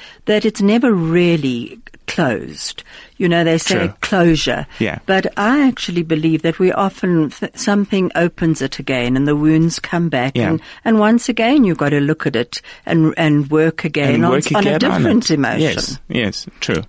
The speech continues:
Speaker 1: Have you found that?
Speaker 2: Yeah, I, I have found that a lot. It's, it's a continuous process.
Speaker 1: It is
Speaker 2: You know,
Speaker 1: a continuous.
Speaker 2: it, it's a continuous process.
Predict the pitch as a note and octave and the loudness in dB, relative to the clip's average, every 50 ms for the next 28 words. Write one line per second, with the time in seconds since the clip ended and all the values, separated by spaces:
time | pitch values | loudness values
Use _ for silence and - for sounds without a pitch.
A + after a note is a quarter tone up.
0 | - - - G3+ G3+ A3 A3+ A3 - B3 A3+ A#3 A#3+ A#3 A#3 B3+ D4+ D#4+ E4+ - | -10 -8 -6 -4 0 0 0 0 0 0 2 2 2 2 2 0 -2 -4 -6 -10
1 | - - - - - D3 B2+ F#2+ G#2+ - - - - - A#2+ - - A2+ A2+ A#2 | -18 -20 -8 -4 -2 -2 -2 -2 -4 -10 -14 -10 -6 -6 -4 -4 -4 -6 -4 -4
2 | A#2 B2 C#3+ D3 - - B2 A2 G#2+ G2+ G2+ F#2+ F#2+ F#2+ G2 F#2+ - F#2+ - - | -2 -2 -2 -2 -2 -2 0 0 0 0 -2 -2 -4 -4 -4 -4 -6 -6 -6 -4
3 | C#2+ - - - G#2+ G2 - G#2+ - - A2+ G#2 - B2 A#2+ B2 B2 A#2 - - | -4 -4 -4 -6 -6 -6 -6 -6 -2 -2 -2 0 0 2 2 2 2 0 -2 -4
4 | - - G#2+ F#2 - - - - - - - - - F#3+ - - F3 E3 - G#2+ | -4 -6 -4 -4 -4 -6 -8 -10 -12 -14 -10 -8 -6 -6 -4 -2 -2 0 0 0
5 | G#2+ G#2+ - - A#2 A2 - - - A#2 - - G#2 G#2+ A2 - - A2+ - A#2+ | -2 -4 -4 -6 -8 -8 -8 -8 -6 -4 -4 -4 -4 -4 -4 -4 -4 -4 -2 -2
6 | A2+ A2+ B2 A#2+ B2 A#2+ - - - G#2+ A#2 - A2+ G#2 - | -2 0 0 0 0 0 -2 -4 -6 -6 -4 -4 -4 -4 -4